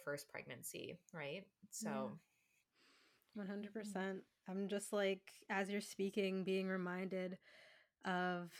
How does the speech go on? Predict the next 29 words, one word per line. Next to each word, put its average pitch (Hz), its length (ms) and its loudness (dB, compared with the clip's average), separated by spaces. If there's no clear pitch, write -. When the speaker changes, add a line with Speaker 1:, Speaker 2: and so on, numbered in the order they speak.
Speaker 2:
this 202 460 2
way 190 500 4
of, 180 600 -2
you 214 80 -2
know, 185 300 -4
having 190 340 0
a 190 80 0
wild 185 260 0
pregnancy 180 960 -2
and 185 480 -4
a 202 60 -4
free 196 300 -2
birth, 180 420 -2
or, 190 180 2
like, 190 320 2
even 247 380 6
just, 240 240 2
like, 208 160 2
wi-, 180 260 0
like, 196 220 -2
wild 175 380 2
birth, 170 280 -4
for 180 160 2
lack 180 220 -2
of 190 60 -2
a - 20 -4
better 170 220 -2
term, 175 340 -2
because 170 560 -4